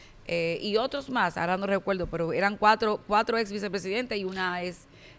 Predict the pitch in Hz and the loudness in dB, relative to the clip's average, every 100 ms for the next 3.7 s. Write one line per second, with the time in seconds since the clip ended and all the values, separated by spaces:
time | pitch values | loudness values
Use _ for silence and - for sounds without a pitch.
0 | - 180 180 180 170 165 160 175 175 185 | -6 -2 0 2 0 0 -4 -4 -6 -6
1 | 175 170 165 165 160 156 156 160 165 165 | -6 -8 -6 -4 -4 -8 -8 -8 -8 -8
2 | 160 151 147 156 151 - 139 131 143 156 | -8 -8 -8 -8 -8 -8 -10 -10 -10 -6
3 | 165 160 147 147 139 143 | -6 -4 -6 -6 -8 -10